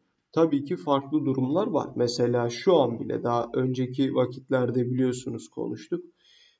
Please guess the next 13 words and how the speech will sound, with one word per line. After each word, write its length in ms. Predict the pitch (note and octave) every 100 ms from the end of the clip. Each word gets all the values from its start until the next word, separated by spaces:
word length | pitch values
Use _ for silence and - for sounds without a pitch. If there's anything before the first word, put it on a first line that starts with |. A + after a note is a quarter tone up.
| -
E, 300 | - A#2 A2 G#2+ - - _ _ _
anlık 440 | - C3 D#3+ G#3 G#3
olarak 540 | C#3+ A#2+ A#2+ D#3 - -
yani 680 | B2 A#2 A#2 A#2 A2+ - - _ _ _ _ _ _
şu 440 | - - - E3 F#3+
anda 460 | F#3+ D3+ B2+ A#2
bile 400 | A#2+ A#2+ D#3 - -
belli 460 | C3+ C3+ D3+ E3
problemler 760 | E3 D#3 C#3+ C#3+ C#3+ D3 C#3+ C#3+
tabii 320 | D3+ C3+ B2+
ki 120 | -
yaşıyor 520 | D#3 B2 - D#3+ C3 A#2
adamlar, 580 | A2+ - - - -